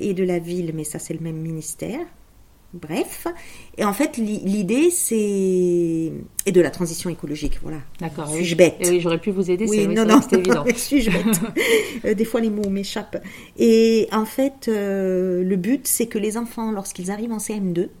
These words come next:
Speaker 2: Mhm.
Speaker 1: soient capables, en, à partir de la sixième, de pouvoir se déplacer autrement. Euh, et c'est-à-dire, euh, aller au collège à vélo.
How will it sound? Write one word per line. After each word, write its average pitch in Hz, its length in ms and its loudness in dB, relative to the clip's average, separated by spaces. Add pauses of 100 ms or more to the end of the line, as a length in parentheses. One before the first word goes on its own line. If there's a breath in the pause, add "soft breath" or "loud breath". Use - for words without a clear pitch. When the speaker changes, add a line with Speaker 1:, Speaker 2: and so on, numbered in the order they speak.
(280)
Speaker 2:
Mhm. 202 380 -2
Speaker 1:
soient - 180 -8
capables, 220 460 -6 (720)
en, 208 60 -6
à - 100 -8
partir 208 300 -8
de 226 60 -4
la 220 80 -4
sixième, 196 400 -4
de 196 80 -6
pouvoir 190 280 -10
se 185 60 -6
déplacer 190 500 -6
autrement. 202 480 -6 (680 loud breath)
Euh, 156 800 -6
et 175 100 -2
c'est-à-dire, 170 520 -4
euh, 160 160 -2
aller 185 320 0
au 160 40 -4
collège 190 340 -6
à 190 40 -6
vélo. 156 220 -6